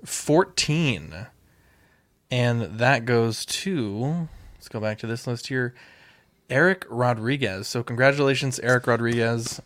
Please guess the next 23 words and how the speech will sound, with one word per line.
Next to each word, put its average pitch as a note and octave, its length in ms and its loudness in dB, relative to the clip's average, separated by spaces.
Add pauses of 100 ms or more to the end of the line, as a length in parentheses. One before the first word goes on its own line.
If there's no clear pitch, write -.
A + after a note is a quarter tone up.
Uh, A2+ 340 0 (100)
message D3+ 400 2
Sean D3 420 4
and A#2+ 200 -2
we A#2+ 100 2
will A#2+ 120 2
get A#2+ 160 0
you A2 80 0
sorted. A#2+ 540 0 (1040)
You'll A2 140 -2
love A#2+ 320 0
to A#2 200 -4
see - 240 -4
it. - 140 -8
So B2 140 0
congratulations. D3+ 800 2
Again, B2 320 0
you B2 120 0
win A#2+ 320 0
the, A2+ 420 -2
um, G#2 380 -4
selfie C3 380 2
series, A#2+ 640 0